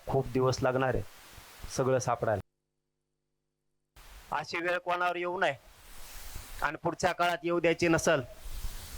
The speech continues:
तर या धनंजय मुंडेच्या टोळ्या आपल्याला संपवाव्या लागणार आहेत, त्याशिवाय चालणार नाही. कारण यांनी ह्या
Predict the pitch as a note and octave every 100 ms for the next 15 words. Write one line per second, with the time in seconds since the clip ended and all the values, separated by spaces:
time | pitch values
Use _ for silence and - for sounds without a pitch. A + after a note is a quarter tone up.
0 | - - D#3+ D#3+ C3+ D3+ E3 E3 D#3+ D#3+
1 | D#3 D#3 - E3+ D#3+ D#3 D3+ D#3 D#3 D3+
2 | - D3 D#3+ D#3 D3+ C#3+ C#3+ C#3+ D3 E3+
3 | D#3 C#3+ D#3 D3 C#3+ C3 B2+ A#2+ G2 F#2+
4 | - - - - - - - - - -
5 | - - - - - - - - - -
6 | E3+ F3 F3 F3 F#3 E3+